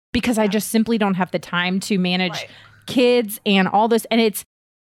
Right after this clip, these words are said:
Speaker 1: I hit this kind of wall. Um, and, like, here,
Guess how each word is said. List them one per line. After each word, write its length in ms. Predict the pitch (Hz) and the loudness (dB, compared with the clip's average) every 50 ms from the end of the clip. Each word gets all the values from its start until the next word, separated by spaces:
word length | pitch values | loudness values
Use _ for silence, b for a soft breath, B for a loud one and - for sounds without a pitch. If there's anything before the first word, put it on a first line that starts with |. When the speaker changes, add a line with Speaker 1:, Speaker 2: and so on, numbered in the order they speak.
| _ _ _ _ _ | _ _ _ _ _
Speaker 1:
I 140 | 202 214 233 | -4 -4 -4
hit 400 | 202 - - 208 302 339 - - | -4 -2 0 2 2 0 0 0
this 180 | 240 247 214 - | -2 -2 -2 -2
kind 240 | - 214 247 220 | -2 0 2 2
of 140 | 196 180 170 | 2 0 -2
wall. 800 | 165 165 170 185 214 302 370 381 247 196 175 156 156 156 156 - - | -2 -2 0 2 2 2 2 2 2 2 2 2 2 0 0 0 0
Um, 300 | 196 185 175 170 170 143 | 0 0 0 -2 -2 -2
and, 100 | 196 214 | 0 0
like, 140 | 208 202 - | 0 0 -2
here, 220 | - 339 381 339 | -2 -2 -2 -2